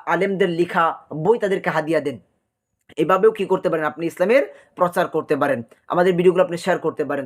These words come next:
তাদেরকে বলতে পারেন যে এখান থেকে আপনারা কি করতে পারবেন? শিখতে পারবেন। দেখেন,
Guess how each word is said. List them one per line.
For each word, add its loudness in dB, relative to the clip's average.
তাদেরকে -4
বলতে -4
পারেন -2
যে 6
এখান 0
থেকে -2
আপনারা 0
কি -6
করতে 2
পারবেন? -2
শিখতে 2
পারবেন। -2
দেখেন, 4